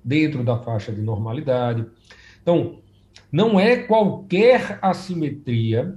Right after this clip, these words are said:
que pode ser classificado como patológica, como doença. Então, faz parte da natureza humana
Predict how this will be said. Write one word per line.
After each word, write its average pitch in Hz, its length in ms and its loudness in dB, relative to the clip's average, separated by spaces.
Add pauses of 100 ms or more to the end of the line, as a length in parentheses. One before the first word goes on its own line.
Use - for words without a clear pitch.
(640)
que 202 120 0
pode 190 500 0
ser 190 200 -6
classificado 165 640 -6
como 190 240 -4
patológica, 160 680 0
como 147 160 -8
doença. 160 520 -2
Então, 101 280 -10
faz 196 240 -2
parte 190 720 -2
da 135 160 0
natureza 123 580 -4
humana 135 520 -4